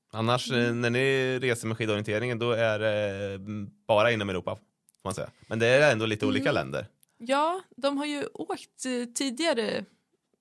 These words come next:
Speaker 2: ja, men för några år sedan sådär, så har det varit lite i, de har varit på, i U S A, vet jag, på någon världscup.
Speaker 1: Mm.
Speaker 2: Eh, och sådär, men annars är det mest Europa.
Speaker 1: Mm.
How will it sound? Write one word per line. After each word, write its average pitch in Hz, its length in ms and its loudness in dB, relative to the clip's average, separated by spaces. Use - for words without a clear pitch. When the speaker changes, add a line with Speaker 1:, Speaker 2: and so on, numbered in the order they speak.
Speaker 2:
ja, - 100 -4
men 208 180 -2
för 208 420 -4
några 233 220 0
år 302 80 0
sedan 196 160 -6
sådär, 208 240 -2
så 214 120 -2
har 220 60 -2
det 208 60 2
varit 180 260 0
lite 214 260 -6
i, 127 260 -6
de 226 120 -4
har 226 80 2
varit 262 200 -2
på, 262 200 -12
i 247 120 -2
U 220 140 -2
S 220 140 0
A, 254 240 0
vet 226 180 -6
jag, - 140 -6
på 226 80 -6
någon 214 100 -4
världscup. - 520 -6
Speaker 1:
Mm. 98 220 -8
Speaker 2:
Eh, 220 300 -4
och 220 60 -6
sådär, 220 400 -4
men 220 140 -2
annars 233 360 -2
är 208 80 -2
det 165 80 -6
mest 214 220 -6
Europa. - 320 -8
Speaker 1:
Mm. 98 180 -8